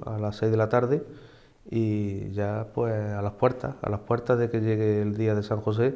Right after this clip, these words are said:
que coincide este año con el día diecinueve, el domingo,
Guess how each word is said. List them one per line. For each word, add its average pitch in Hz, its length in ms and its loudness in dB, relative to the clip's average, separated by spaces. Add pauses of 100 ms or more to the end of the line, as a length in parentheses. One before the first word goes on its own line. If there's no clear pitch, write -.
(420)
que 107 240 4
coincide 110 440 6
este 110 200 4
año 120 320 2
con 110 140 -2
el 104 100 2
día 107 140 4
diecinueve, 107 540 2 (100)
el 110 160 -6
domingo, 117 420 -2